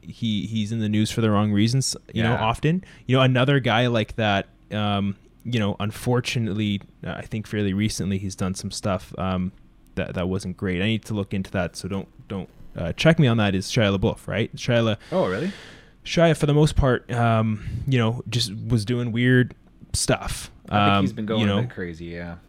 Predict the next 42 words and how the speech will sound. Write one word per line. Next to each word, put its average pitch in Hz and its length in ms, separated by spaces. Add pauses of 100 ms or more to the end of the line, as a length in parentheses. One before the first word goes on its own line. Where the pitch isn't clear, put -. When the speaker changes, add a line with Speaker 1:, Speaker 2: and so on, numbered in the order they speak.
(380)
Speaker 1:
he's 151 180
been 180 160
going 180 260
a 175 40
little 151 280
crazy 123 420
for 120 180
sure. 113 420 (260)
Um, 107 380
you 120 80
know, 113 140
obviously, 107 440 (140)
you 104 100
know, 104 60
he 107 160
was 104 140
arrested. 110 680
He 98 180
was 92 240
making 104 260
some 101 160
racial 101 240
slurs. 104 540
Speaker 2:
But, - 80
Speaker 1:
He 117 80
Speaker 2:
but 127 60
Speaker 1:
wasn't 151 200
Speaker 2:
does, 143 80
Speaker 1:
doing 143 140
some 131 120
great 120 140
Speaker 2:
does, 135 140
Speaker 1:
stuff 101 220
there, 104 180
Speaker 2:
does 143 100
Speaker 1:
but 185 60
Speaker 2:
that 180 240
ruin 165 340
our 147 180
enjoyment 139 480
of 127 140
Transformers 143 1000